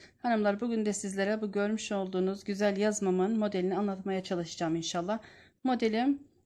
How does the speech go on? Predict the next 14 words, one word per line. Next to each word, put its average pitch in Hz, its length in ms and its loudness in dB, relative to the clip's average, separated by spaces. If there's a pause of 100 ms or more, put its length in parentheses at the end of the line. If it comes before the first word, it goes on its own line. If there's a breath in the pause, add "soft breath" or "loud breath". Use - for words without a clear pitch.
(120)
altını 220 440 2
ben 226 120 4
yazmamın 214 560 0
geçtim. 220 580 -2 (420)
Şu - 160 -4
şekilde, 202 760 0 (540)
e, 185 140 -4
zürafasını 208 720 2
bitirdim. 202 480 -2
Aralıklarını 214 520 2
da 202 80 0
şu 220 120 -4
şekilde 196 640 -2 (400)
yaptım. 214 540 -2